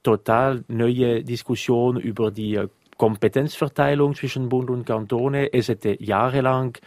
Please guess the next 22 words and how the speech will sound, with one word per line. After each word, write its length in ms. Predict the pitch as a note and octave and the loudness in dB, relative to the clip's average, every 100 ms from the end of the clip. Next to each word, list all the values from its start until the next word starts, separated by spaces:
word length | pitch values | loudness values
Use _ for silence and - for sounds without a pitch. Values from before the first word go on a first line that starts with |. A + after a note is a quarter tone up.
| - - - - | -20 -20 -20 -2
gedauert 720 | A#2 G#2 F#2+ A2+ C3+ C#3 - | 0 2 2 4 2 2 -2
und 320 | - A#2+ A2+ - | -4 -2 -4 -6
ich 200 | A2+ G#2+ | -6 -4
glaube, 420 | - A2 G#2+ G#2+ | 0 2 4 4
es 120 | G#2+ G#2 | 2 0
hätte 560 | G#2 A2 G#2 G#2 G#2 | 0 2 2 2 0
auch 220 | A2 A2+ | 0 -2
nicht 300 | A#2 A#2+ - - | -2 -4 -8 -6
so 160 | B2 | -4
viel 300 | A2 - A#2+ | -4 -6 -6
gebracht 520 | A2+ G#2+ B2 G#2 - - | -2 0 2 0 -2 -4
per 140 | G2 | -4
se. 280 | - E2+ D#2 - - - | -4 -10 -12 -14 -20 -12
Und 200 | G#2+ G2 | -4 0
deswegen 560 | C3+ - E3 F3 F3+ - - | 0 2 2 4 2 -2 -4
mit 160 | C3 | -2
dem 140 | B2+ A2+ | 0 2
Weg 200 | A#2+ A#2 | 2 0
des 140 | - | -4
Masterplans, 680 | G#2+ A#2+ - - D3 C#3+ D3 | 0 0 -2 -4 0 0 -2
dem 140 | - G2+ | -6 -2
Gegenvorschlag, 800 | A#2 C3 - C#3 - C#3 C3+ | -2 0 0 0 0 0 0